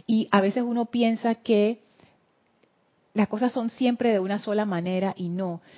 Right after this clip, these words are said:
Hay muchas maneras creativas en las cuales uno puede recibir el aparente daño de una persona y darle la vuelta. Eso no quiere decir que uno se lo tenga que aguantar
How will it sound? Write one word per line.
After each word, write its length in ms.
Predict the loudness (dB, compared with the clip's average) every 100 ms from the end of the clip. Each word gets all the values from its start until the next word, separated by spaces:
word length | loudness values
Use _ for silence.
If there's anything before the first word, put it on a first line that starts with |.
| -4
Hay 180 | 4 4
muchas 560 | 4 2 0 0 -2 -2
maneras 440 | -2 0 0 -2
creativas 760 | -2 0 0 -2 -4 -2 -4 -6
en 120 | -4
las 120 | -4 -4
cuales 260 | -2 -2
uno 220 | -2 -6 -6
puede 300 | -2 0 2
recibir 500 | 0 -4 -6 -2 -2
el 180 | -2 0
aparente 640 | 0 2 2 2 0 0
daño 260 | 2 0 -2
de 120 | -6
una 220 | -4 -6
persona 600 | -4 -8 -6 -6 -4 -6 -8 -20 _
y 160 | -6 0
darle 380 | 2 2 0 -2
la 140 | -4
vuelta. 520 | -4 -6 -6 -10 -12 -14 _ _ _ _ _ _ _ _ 0
Eso 200 | 2 0
no 120 | 2
quiere 180 | 4 4
decir 180 | 2
que 100 | 0
uno 140 | 0 -2
se 100 | -6
lo 100 | -4
tenga 220 | -2 0
que 80 | 0
aguantar 680 | 0 -2 -4 2 4 4